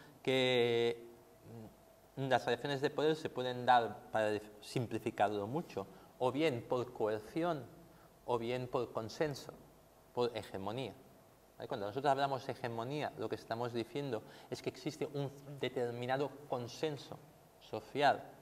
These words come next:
alrededor de estos principios, ¿vale? Entonces, eh, en, cuando nosotros vemos un discurso que es hegemónico, es un discurso que tiene un poder no porque sea coercitivo, que lo puede ser,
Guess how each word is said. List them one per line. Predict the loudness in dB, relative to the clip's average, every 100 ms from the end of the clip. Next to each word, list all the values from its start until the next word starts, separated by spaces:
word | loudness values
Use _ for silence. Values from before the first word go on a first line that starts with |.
| -6
alrededor | -2 0 0 0 2 2 0 -8 -20 -20 -4
de | 0 0 -2 -10
estos | -10 -8 -10 -8
principios, | -10 -8 -8 -8 -10 -16 -20 -20 -16
¿vale? | -16 -16 -20 -20 -20 -12
Entonces, | -6 -2 -2 -2 2
eh, | 4 4 4 2 0
en, | -2 -4 -6 -4
cuando | -2 -2
nosotros | -2 0
vemos | 0 0 -2
un | -4 -4
discurso | -4 -2 -2 -2 -4 -2
que | -2
es | -4 -6
hegemónico, | -8 -6 -8 -4 -4 -4 -8 -12 -14 -20 -18 -12
es | -4
un | -4
discurso | -2 -2 -2 -2
que | -4
tiene | -4 -4
un | -4
poder | -4 -2 2 0 -2 -8 -18 -6
no | 2 2 4
porque | 2 2
sea | 0 4 4 2 -4
coercitivo, | 4 4 4 2 -2 -4 0 2 4
que | 2
lo | 0
puede | 2 2 2
ser, | -2 -6